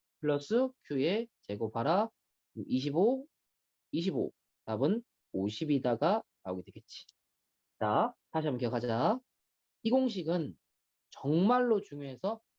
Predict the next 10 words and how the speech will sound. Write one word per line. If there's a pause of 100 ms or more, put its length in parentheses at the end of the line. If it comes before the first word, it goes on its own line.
(160)
계속
나옵니다. (340)
그래서 (440)
이분의
R (160)
삼각형의
변,
변,
변을
더하면